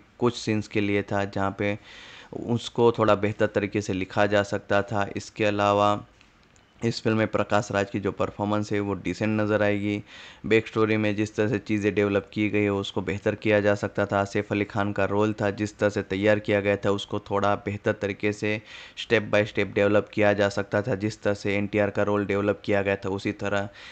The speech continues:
क्लाइमैक्स जिस तरह से चीज़ें देखने को मिलती है उसमें जो शॉकिंग इवेंट्स डाला हुआ है, लेकिन वो पूरी तरह से सभी ऑडियंस के लिए काम नहीं करता है। शिवा कोटला ने इस फिल्म के साथ as a writer director के तौर पे ठीक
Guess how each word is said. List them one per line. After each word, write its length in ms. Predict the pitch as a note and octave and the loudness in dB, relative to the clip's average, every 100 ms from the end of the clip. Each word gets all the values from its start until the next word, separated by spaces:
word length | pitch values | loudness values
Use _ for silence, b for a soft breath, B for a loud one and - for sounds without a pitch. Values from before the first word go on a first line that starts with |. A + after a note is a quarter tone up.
| B - | B 0
क्लाइमैक्स 420 | G#2 A2+ A#2 G#2+ | 2 4 2 0
जिस 220 | A2 - | -4 0
तरह 200 | A2 G#2 | 0 2
से 160 | G#2 G#2 | -2 -4
चीज़ें 380 | A2 G2+ G#2 | -2 -2 0
देखने 300 | G2 G2 G#2 | -2 -2 -4
को 120 | G2 G2 | -4 -2
मिलती 340 | G2+ G2+ G#2+ | -2 -2 0
है 60 | G#2 | -2
उसमें 500 | - G#2 - A2 G#2 | -2 -10 -6 -4 -2
जो 120 | G#2+ | -2
शॉकिंग 480 | - G#2 G#2 G#2+ G2+ | -2 -4 -2 -4 -2
इवेंट्स 400 | G2+ G#2+ G#2+ - | 0 0 -2 -8
डाला 220 | G2 G2+ | -4 2
हुआ 220 | G#2 G#2 G#2 | 2 2 -2
है, 60 | |
लेकिन 280 | G#2 G#2 A2 | -4 -6 -4
वो 120 | A2+ A2 _ | -4 -4 _
पूरी 260 | A#2 C3 C3 | -2 0 2
तरह 200 | B2+ A#2 | 2 0
से 140 | A2 A2+ | 0 -2
सभी 240 | A2+ G#2+ | -2 0
ऑडियंस 280 | G#2 A2 G#2+ | 0 0 -2
के 120 | A2 | -4
लिए 200 | G#2 G#2 - | -4 -4 0
काम 220 | G2+ G2+ | 0 2
नहीं 220 | G2+ G#2+ | 0 0
करता 300 | G2 G#2 - | 0 0 2
है। 100 | G#2 | 0
शिवा 360 | G2+ A2 G#2 G#2+ | 0 -2 0 0
कोटला 540 | G#2 G2+ - G#2 G#2 | 2 -2 0 2 2
ने 200 | G#2 G#2 G#2 B B B B | 0 -2 -6 B B B B
इस 180 | A#2+ - | -4 -2
फिल्म 160 | A#2 A2 | -2 0
के 120 | A2 | 0
साथ 320 | G#2+ G#2 - G#2 | 2 0 2 2
as 180 | G#2 G#2 | 4 4
a 100 | G#2 | 4
writer 320 | G2+ G2 G#2 | 4 2 0
director 500 | G#2 G2+ G#2 - G2+ | 0 2 0 0 -2
के 80 | G2+ | -2
तौर 240 | G2 G#2 G2+ - | 0 0 0 0
पे 220 | G#2+ G#2 G#2 | 0 0 -2
ठीक 100 | - | -10